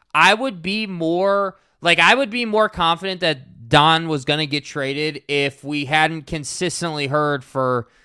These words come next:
I mean, we're going on months now. Like, I, I, I'm not even exaggerating. We're going on, like, three months now of, hey, is he gonna get traded to the Knicks? And the messaging from, from the people that we talk to has always been, hey, the price is this. It's six first-round picks and three players.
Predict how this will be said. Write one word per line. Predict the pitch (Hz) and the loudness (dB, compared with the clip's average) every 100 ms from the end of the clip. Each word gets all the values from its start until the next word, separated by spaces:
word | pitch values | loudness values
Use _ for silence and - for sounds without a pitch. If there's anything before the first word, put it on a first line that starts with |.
| _ _ - | _ _ 0
I | 180 | 2
mean, | 202 | 4
we're | 269 | 4
going | 330 330 | 6 4
on | 277 208 | 4 2
months | 165 180 - 123 | 2 0 -2 -6
now. | 95 92 | -6 -4
Like, | 113 120 | -4 -4
I, | 135 113 | -4 -6
I, | 123 127 | -6 -6
I'm | 165 | -4
not | 202 247 | -2 -2
even | 247 233 | -2 -6
exaggerating. | 160 160 170 139 101 | -2 0 0 -2 -6
We're | 117 | -6
going | 135 185 233 196 | 0 2 2 0
on, | 180 175 | 0 0
like, | 147 135 | -4 -6
three | 147 175 | -8 -8
months | 160 147 143 - | -4 -4 -4 -8
now | 127 120 110 107 | -4 -2 -2 -2
of, | 123 120 120 | 0 0 2
hey, | 156 147 | 0 0
is | 135 | -2
he | |
gonna | 151 156 147 | -4 -4 -6
get | 139 | -6
traded | 156 143 127 | -4 -6 -4
to | 127 | -6
the | 113 | -6
Knicks? | 117 104 - - _ _ _ | -8 -8 -12 -20 _ _ _
And | - 175 | -4 -2
the | 170 | -2
messaging | 170 220 247 226 220 214 196 | 0 0 0 -8 -6 -8 -6
from, | 202 185 170 160 | -4 -4 -6 -12
from | - 175 165 156 151 | -6 -4 -4 -6 -8
the | 147 | -8
people | - 202 196 | -6 -6 -4
that | 170 156 | -2 -2
we | 185 | -4
talk | - 175 151 - | -2 -2 -2 -4
to | 120 117 120 _ - | -6 -6 -8 _ 0
has | 156 147 | 2 4
always | 185 208 202 | 4 4 -2
been, | 160 170 143 139 139 | -2 0 2 0 0
hey, | 202 170 | 2 2
the | 120 | -2
price | - 190 233 269 | 0 0 0 -6
is | 180 | -8
this. | 208 117 78 - - _ | -6 -6 -8 -20 -20 _
It's | 147 147 - | -4 -4 -6
six | - - 202 - | -12 -4 -4 -4
first-round | 208 226 - 196 208 | -8 -6 -4 -4 -4
picks | 143 147 - 156 | -4 -6 -6 -10
and | 131 | -8
three | 151 | -8
players. | 139 143 98 - - | -4 -2 -4 -8 -18